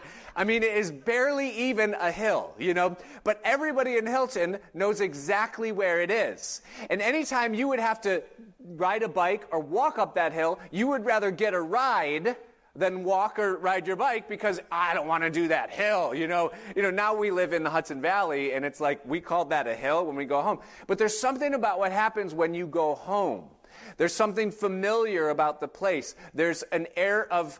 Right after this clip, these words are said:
familiarity that comes over you. You see the places that you used to walk when you were a kid. You have memories of things that happened in certain places. You see the house or the homes or the places that you grew up in.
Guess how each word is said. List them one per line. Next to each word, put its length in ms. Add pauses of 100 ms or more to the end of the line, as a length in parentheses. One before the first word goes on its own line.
(160)
familiarity 920
that 160
comes 280
over 300
you. 180
You 200
see 540 (140)
the 120
places 580
that 140
you 120
used 200
to 60
walk 440
when 160
you 120
were 140
a 60
kid. 380 (180)
You 140
have 200
memories 600
of 100
things 240
that 100
happened 360
in 80
certain 300
places. 440
You 120
see 200
the 160
house 480
or 100
the 140
homes 380
or 60
the 100
places 580 (220)
that 160
you 200 (160)
grew 240
up 200
in. 160